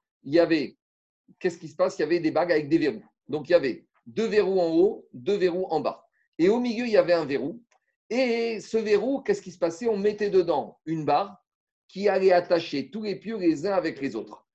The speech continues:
Mais là, il y avait un miracle. Pourquoi ? Parce que normalement, puisque mon Mishkan, il fait trois côtés, j'aurais dû avoir une barre qui va attacher les pieux côté nord, une barre côté sud et une barre qui va attacher les pieux côté ouest. Mais dis, moi, ici, il y avait un miracle.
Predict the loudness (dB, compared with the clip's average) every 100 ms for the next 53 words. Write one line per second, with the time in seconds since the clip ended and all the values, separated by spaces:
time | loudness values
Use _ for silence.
0 | _ _ -4 0 4 2 0 -2 -2 -4
1 | -6 -12 _ -10 -8 -10 -12 _ _ _
2 | _ -6 -2 0 4 4 2 -4 _ -12
3 | -12 -4 -2 -2 -4 -6 -4 -4 -4 -8
4 | -8 -6 -2 0 -2 -6 -10 -14 _ -6
5 | -4 -2 0 2 2 0 -4 -8 -2 2
6 | 2 0 -12 _ -4 -2 -2 -6 -6 -8
7 | -6 -8 -8 -10 -12 -10 -12 -14 _ _
8 | _ 0 0 0 _ _ _ _ 0 2
9 | 4 4 4 0 -16 -10 -8 -8 -8 -6
10 | -6 -8 -10 -2 0 0 0 0 -2 -6
11 | -2 0 0 -6 -6 -6 -8 -4 -4 -4
12 | -4 -2 -4 0 -2 -2 -12 _ _ _
13 | _ -8 0 0 0 -2 -4 0 -2 0
14 | -4 -4 -4